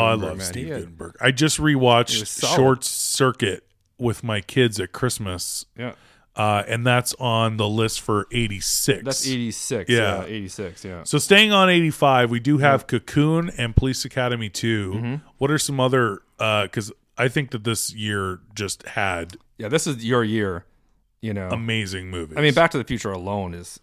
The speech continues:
Speaker 1: is setting it up, right?
Speaker 2: Yeah.
Speaker 1: So, and then Rocky four for sure. Those are two. And Goonies, of course, is just a, you know, classic. Um, going into this, you've got, uh, Saint Elmo's Fire.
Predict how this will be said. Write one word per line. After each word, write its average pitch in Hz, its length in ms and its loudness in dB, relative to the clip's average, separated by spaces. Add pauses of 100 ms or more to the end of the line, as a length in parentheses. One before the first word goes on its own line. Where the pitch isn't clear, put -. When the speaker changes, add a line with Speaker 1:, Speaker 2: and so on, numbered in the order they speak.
Speaker 1:
is 95 100 -16
setting - 260 -10
it 90 120 -14
up, 92 260 -16
right? 92 340 -10
Speaker 2:
Yeah. 110 160 2
Speaker 1:
So, 92 360 -6 (440)
and 107 300 -6
then 104 100 -6
Rocky 101 300 -6
four 98 300 -10
for - 100 -18
sure. 90 300 -10
Those 92 180 -12
are - 80 -16
two. 90 320 -12
And 98 240 -10
Goonies, 117 400 -2
of 87 80 -14
course, 80 320 -14
is 82 160 -18
just - 220 -20
a, 76 180 -20 (140)
you 98 100 -14
know, - 220 -20
classic. - 560 -12 (420)
Um, 123 840 4
going 139 280 0
into 127 420 -2
this, 135 380 0
you've 110 160 -6
got, 110 420 -6
uh, 98 440 -6
Saint 107 240 -4
Elmo's 92 260 -6
Fire. 147 380 -4